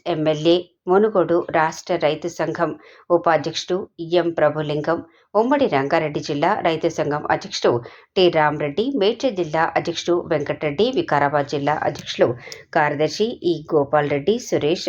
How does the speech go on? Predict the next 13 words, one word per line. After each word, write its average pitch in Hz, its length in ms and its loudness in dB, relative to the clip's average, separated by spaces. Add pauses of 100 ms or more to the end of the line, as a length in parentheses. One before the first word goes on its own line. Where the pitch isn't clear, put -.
(120)
రాష్ట్ర 170 400 2
రైతు 151 300 -4 (100)
సంఘం 156 280 -2 (440)
పి 196 180 6
రామకృష్ణారెడ్డి, 151 920 0 (140)
జిల్లా 151 260 0
రైతు 147 380 2
సంఘం 147 300 -2
ఉపాధ్యక్షుడు 147 580 -4 (420)
గుండాల 185 440 2 (100)
శివుడు 143 360 -2 (120)
తదితరులు 233 420 -4
పాల్గొన్నారు. 139 560 0